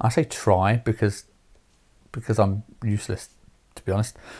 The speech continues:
but I'm gonna try a new layout for the podcast, which has got a little bit more structure to it. So normally I just pick up the microphone, um,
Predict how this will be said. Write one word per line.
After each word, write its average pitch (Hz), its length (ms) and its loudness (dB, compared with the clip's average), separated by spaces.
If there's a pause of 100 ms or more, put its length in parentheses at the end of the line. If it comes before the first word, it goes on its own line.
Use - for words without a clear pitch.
(180)
but - 80 2
I'm 131 100 4
gonna 127 140 0
try 117 680 2
a 113 60 0
new 143 300 2
layout 98 560 0
for - 80 -6
the 110 80 0
podcast, 98 560 2 (520)
which 127 200 -4
has 117 120 2
got - 160 -4
a - 20 2
little 135 300 4
bit 120 180 4
more 113 420 6
structure - 560 -2
to - 180 -8
it. 87 180 -6 (580)
So 98 460 6 (1200)
normally 113 480 4
I 95 120 0
just - 240 -4 (580)
pick 117 180 2
up 98 120 2
the 107 80 0
microphone, 98 680 2 (1300)
um, 95 560 -2